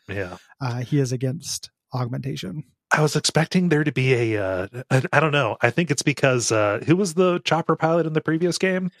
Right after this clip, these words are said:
Speaker 2: Uh,
Speaker 1: What was her
Speaker 2: Malik.
Speaker 1: name? Yeah, because Malik, like, the relationship was so good and she was such a character. I was expecting, uh,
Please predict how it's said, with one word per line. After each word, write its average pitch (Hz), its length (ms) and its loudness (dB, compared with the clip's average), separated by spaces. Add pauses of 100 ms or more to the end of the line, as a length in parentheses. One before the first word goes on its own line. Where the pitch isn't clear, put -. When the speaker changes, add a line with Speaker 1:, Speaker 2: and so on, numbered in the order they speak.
(340)
Speaker 2:
Uh, 160 120 4
Speaker 1:
What 170 100 6
was 170 100 4
her 185 120 4
Speaker 2:
Malik. 180 240 2
Speaker 1:
name? 190 160 -2 (260)
Yeah, 139 240 4 (100)
because 151 300 4
Malik, 123 420 2
like, 127 200 2
the 120 100 4
relationship 113 640 0
was 117 120 0
so 120 120 2
good 107 220 0
and 107 120 -4
she 117 140 2
was 104 160 0
such - 160 -2
a 113 40 -6
character. 107 540 0
I 120 60 6
was 113 100 0
expecting, 107 560 -2
uh, 92 280 -2